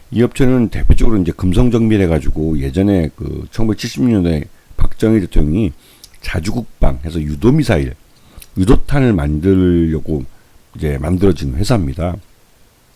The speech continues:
그래서 이제 그때 이제 나이키니, 호크니 이런 그 첨단, 그 당시에는 그 첨단 미사일들을 미국이 그 판매를 하면서 여러 가지 기술 협조를 잘 안 해줬어요.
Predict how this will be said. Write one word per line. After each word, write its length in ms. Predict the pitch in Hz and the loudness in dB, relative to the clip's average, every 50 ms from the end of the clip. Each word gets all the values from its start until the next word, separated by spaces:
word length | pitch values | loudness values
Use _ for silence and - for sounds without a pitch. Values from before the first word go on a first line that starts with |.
| _ _ _ _ _ - - | _ _ _ _ _ -6 -2
그래서 200 | - 95 87 90 | 0 0 0 0
이제 100 | 80 - | -2 -4
그때 180 | - - - 95 | -8 -4 -2 -2
이제 220 | 85 76 85 73 - - - - - - - - | 0 0 -2 -4 -6 -8 -20 -20 -20 -18 -10 -6
나이키니, 560 | - 80 78 90 87 82 - - - 90 87 | -4 0 0 0 0 -2 -2 -4 -2 0 0
호크니 580 | 76 - - - - - - - 90 90 82 73 | 2 4 4 4 4 4 4 4 4 4 2 0
이런 300 | 73 82 90 87 76 - - - _ _ _ - - _ - | 0 0 0 0 -2 -4 -8 -14 _ _ _ -20 -20 _ -12
그 160 | - 82 71 - | -10 -8 -6 -2
첨단, 480 | - - 143 139 143 123 98 78 71 - _ | 0 0 2 2 2 2 2 0 -2 -6 _
그 100 | - 98 | 2 4
당시에는 580 | 90 107 127 135 113 120 123 98 82 71 58 - - - - - - | 4 6 6 4 4 4 4 4 2 2 -2 -6 -10 -20 -20 -20 -14
그 140 | - 73 67 | -12 -10 -4
첨단 320 | - - 107 104 98 85 | -2 0 2 2 0 0
미사일들을 640 | 80 69 92 87 78 71 69 64 71 85 110 107 85 - - - - - - - - - - | -2 -2 -2 -2 -2 -2 -4 -6 -4 -4 -2 -4 -4 -6 -12 -20 -20 -20 -20 -20 -20 -18 -8
미국이 840 | 90 95 107 143 - 185 170 160 143 120 107 92 98 110 98 78 80 - - - - - _ - | -2 0 0 0 0 -2 -4 -4 -4 -2 -2 -2 -2 -2 -4 -6 -8 -12 -18 -20 -20 -20 _ -10
그 140 | - - 90 | -6 -6 -2
판매를 580 | - - - 160 175 180 180 185 175 170 165 151 | 2 2 2 2 2 0 2 2 2 2 2 0
하면서 480 | 147 127 110 98 82 - 90 87 85 76 | 0 0 0 -2 -2 0 0 0 0 0
여러 180 | 73 71 78 | -2 -2 -2
가지 200 | 85 95 85 73 | -2 -2 -2 -4
기술 300 | - - 85 90 107 113 | -8 -10 -6 -2 2 4
협조를 300 | 117 - - 85 78 73 | 4 4 4 2 0 -2
잘 180 | - - 76 71 | -4 -6 -8 -10
안 160 | 71 73 78 | -8 -8 -6
해줬어요. 400 | 80 - - - - - 76 | -2 0 0 0 0 -2 -10